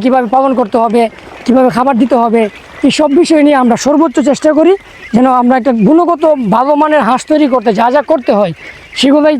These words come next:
চেষ্টা করি। এই যে দেখুন, এখন আমরা এগুলোকে ধান দিচ্ছি, এই ধানটা দিচ্ছি, কিন্তু ধানটা আমরা আগে ভিজিয়ে রেখেছিলাম, যাতে ধানটা খাওয়ার পরে মুখে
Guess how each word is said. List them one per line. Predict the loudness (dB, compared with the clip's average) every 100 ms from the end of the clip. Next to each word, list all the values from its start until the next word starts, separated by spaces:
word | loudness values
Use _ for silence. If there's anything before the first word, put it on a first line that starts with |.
| -2
চেষ্টা | -2 -2 0
করি। | 0 -4 -10 -20 -6
এই | 0
যে | 2
দেখুন, | 2 2
এখন | 2 2 2
আমরা | 0
এগুলোকে | 0 0 -2 -2 -4
ধান | -2 0
দিচ্ছি, | -2 -4 -6 -6 -16 -20 -6 0
এই | 2
ধানটা | 0 0 0
দিচ্ছি, | 0 2 2
কিন্তু | 2 2
ধানটা | 0 0 0
আমরা | 0 0
আগে | 0 2
ভিজিয়ে | 2 2 2
রেখেছিলাম, | 0 -2 -2 -2 -6 -14 -20 -20 -20 -20 -4 -2
যাতে | 0 -2 0 0 0 -4 -6 -2 0
ধানটা | 0 0 0
খাওয়ার | 0 0 0
পরে | 0 0 0
মুখে | 0